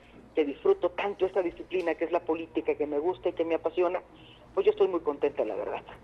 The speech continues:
Entonces, yo, estamos, le digo, ya entrando, transitando ya por un, por un espacio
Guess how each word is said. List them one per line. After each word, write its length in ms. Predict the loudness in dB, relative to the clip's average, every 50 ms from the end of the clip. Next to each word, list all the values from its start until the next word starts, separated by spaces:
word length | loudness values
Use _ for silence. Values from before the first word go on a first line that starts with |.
| -20 -20 -20 -20 -20 -20 -6
Entonces, 340 | -2 -2 0 2 2 2 4
yo, 100 | 4 4
estamos, 480 | 4 4 4 2 2 2 2 -2 -2
le 140 | -2 -2 0
digo, 220 | 0 0 0 0 0 0 2 4
ya 100 | 4 4
entrando, 440 | 4 2 0 0 2 2 2 2 2
transitando 580 | 2 2 0 -2 -4 -2 0 0 0 2 2 2
ya 220 | 4 2 2 2
por 120 | 0 0
un, 440 | 0 0 0 -2 -4 -6 -6 -8 -6 -2
por 140 | 0 0 0
un 120 | 0 0
espacio 540 | -2 -2 0 2 2 2 2 2 2 0